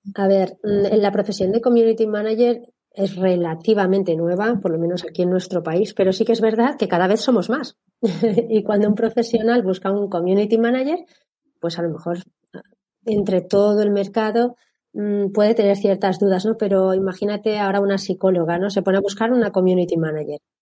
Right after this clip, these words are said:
Y hay un montón de community managers y de repente aparece una community manager que, uy, especializada en el sector de la psicología. Guau, es como que, "Esta es la mía", ¿no? <laughs> A lo mejor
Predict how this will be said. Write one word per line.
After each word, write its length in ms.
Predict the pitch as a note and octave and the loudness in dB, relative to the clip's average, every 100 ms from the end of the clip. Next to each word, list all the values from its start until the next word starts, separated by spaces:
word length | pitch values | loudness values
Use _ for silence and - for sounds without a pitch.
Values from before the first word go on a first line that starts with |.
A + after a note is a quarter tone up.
| _ _ F3+ | _ _ -2
Y 40 | |
hay 80 | G#3+ | 0
un 60 | B3+ | 2
montón 300 | G#3 A3 G#3+ | 0 0 0
de 80 | |
community 260 | G#3 G3 F#3+ | 2 0 0
managers 280 | F3+ E3+ E3+ | 0 -2 0
y 60 | G#3 | 2
de 120 | G3 | 2
repente 320 | F3+ F#3+ C4+ | 2 0 0
aparece 300 | B3+ B3+ C4 | 0 2 2
una 140 | B3+ | 0
community 400 | A#3+ A3+ A#3+ A#3 | 2 4 4 2
manager 400 | B3+ D4+ D4+ C#4+ | 0 -2 -2 -4
que, 220 | - G3 - | -4 -6 0
uy, 220 | F4+ G#3+ | 2 2
especializada 920 | G3+ G3 G#3 G3+ G3+ C4+ D4+ D#4 C4+ | 0 -4 -2 0 0 0 -2 -2 -2
en 240 | D4+ E4 D#4+ | -2 0 0
el 80 | A3+ | -2
sector 340 | G#3+ - C#4+ | -4 -2 -2
de 40 | C#4+ | 0
la 100 | C#4 | -2
psicología. 640 | B3+ B3+ B3 A3+ E3+ - - - | 0 2 2 2 -2 -4 -14 -6
Guau, 320 | F#3+ F#3+ F3 | -2 -2 -2
es 100 | F#3 | -2
como 240 | G3+ G3+ | 2 2
que, 220 | G3+ G3 G3 - - - | 4 0 0 -12 -16 -6
"Esta 140 | B3 | -2
es 40 | D#4 | 2
la 100 | A#3+ | 2
mía", 200 | A3 G3+ | 2 0
¿no? 120 | A#3+ | -2
<laughs> 180 | C#4 - | 0 2
A 20 | B3 | 2
lo 80 | |
mejor 400 | A#3 G#3+ A3 A#3 | 2 0 -2 -4